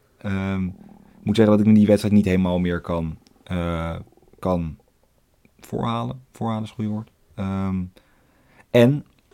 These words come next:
deze man is ook opgepakken, opgepakt, opgepakken, jemig. We nemen ook weer een keer vroeg op, hoor, ik kan weer niet praten. Maar deze man werd opgepakt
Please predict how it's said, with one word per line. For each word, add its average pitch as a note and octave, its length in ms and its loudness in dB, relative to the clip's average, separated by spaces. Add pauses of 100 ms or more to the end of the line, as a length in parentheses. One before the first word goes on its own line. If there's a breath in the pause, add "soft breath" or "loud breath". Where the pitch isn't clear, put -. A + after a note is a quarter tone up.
(260)
deze A2+ 300 6
man A#2 180 4
is G#2 100 2
ook G2+ 200 2
opgepakken, G#2+ 640 2 (200)
opgepakt, - 640 -2
opgepakken, - 560 -10
jemig. F2+ 640 0
We G2 80 -8
nemen G#2 280 6
ook F2 100 2
weer F2 140 2
een E2+ 60 0
keer F2 140 0
vroeg F2 220 -2
op, G2 140 -2
hoor, A#2+ 120 -4
ik G#2+ 80 -4
kan A#2 120 0
weer A2 80 4
niet G#2+ 100 4
praten. E2+ 380 -8 (540 soft breath)
Maar G2 100 -2
deze A2+ 240 6
man A2+ 140 4
werd G#2 260 2
opgepakt C3+ 640 -4